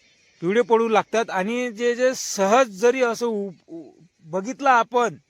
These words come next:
की ते सहजरित्या उपडून येते शेतकरी मित्रांनो. जसं आता हे बघा, हे झाड आहे, हे बघा, आता ह्या झाडाचे पानं बघा, पिवळे दिसत आहे, हे बघा पिवळे. बारीक जर निरीक्षण केलं,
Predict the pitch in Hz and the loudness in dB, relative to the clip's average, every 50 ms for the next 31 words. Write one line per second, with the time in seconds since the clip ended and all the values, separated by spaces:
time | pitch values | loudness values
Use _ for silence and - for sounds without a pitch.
0 | _ _ _ _ _ _ _ _ _ _ _ _ 214 185 - 233 220 - - 220 | _ _ _ _ _ _ _ _ _ _ _ _ -20 -12 -10 -10 -10 -6 -2 0
1 | 220 214 247 262 208 226 214 202 - 233 240 233 220 190 175 208 208 190 175 151 | 2 2 2 2 0 -2 -8 -6 -2 -2 0 0 -2 -4 -8 -8 -8 -8 -8 -10
2 | 165 175 - 160 147 _ _ 147 123 123 123 104 _ 123 104 95 98 _ _ _ | -14 -12 -12 -14 -16 _ _ -18 -18 -18 -20 -20 _ -20 -20 -20 -20 _ _ _
3 | _ _ _ _ _ _ _ _ _ _ _ 127 175 202 190 247 247 220 190 180 | _ _ _ _ _ _ _ _ _ _ _ -8 -6 -4 -2 0 2 2 2 2
4 | - 220 196 185 165 156 135 110 92 - _ _ _ _ _ _ _ _ _ _ | 0 -2 -2 0 -2 -2 -6 -8 -12 -16 _ _ _ _ _ _ _ _ _ _
5 | _ _ - 190 208 175 160 170 175 185 190 175 165 156 170 _ _ _ _ _ | _ _ -8 -8 -8 -4 -2 0 2 2 2 0 -2 -4 -8 _ _ _ _ _
6 | _ _ _ _ _ _ _ _ _ _ _ _ _ _ 160 151 127 101 95 - | _ _ _ _ _ _ _ _ _ _ _ _ _ _ -10 -10 -8 -10 -12 -16
7 | _ _ _ _ _ _ _ _ _ _ _ _ _ _ _ _ _ _ _ _ | _ _ _ _ _ _ _ _ _ _ _ _ _ _ _ _ _ _ _ _
8 | _ _ _ _ _ _ _ _ _ _ _ _ _ - 127 - - 190 185 190 | _ _ _ _ _ _ _ _ _ _ _ _ _ -16 -10 -4 -2 0 2 2
9 | 202 202 180 180 180 190 185 208 - - 185 180 185 160 151 139 139 143 143 _ | 2 2 0 0 0 0 0 0 -2 -2 -2 -2 -2 -4 -6 -6 -6 -8 -8 _
10 | _ - 190 208 226 247 247 233 240 - 240 233 - 220 208 214 208 - _ _ | _ -8 -4 -2 -2 -2 -2 -2 -2 -2 -2 2 4 4 4 2 0 -4 _ _
11 | _ _ _ _ 147 143 147 139 151 143 _ 160 147 147 143 147 156 - 147 143 | _ _ _ _ -14 -12 -10 -10 -10 -10 _ -12 -12 -10 -10 -12 -12 -14 -10 -6
12 | 156 175 208 240 226 196 233 254 226 226 226 226 233 208 - 226 226 214 160 233 | -2 -2 -2 -2 -4 -2 -2 -2 -2 -2 -4 -6 -6 -6 -8 -10 -12 -10 -8 -6
13 | 233 233 214 180 151 | -4 -2 -4 -4 -6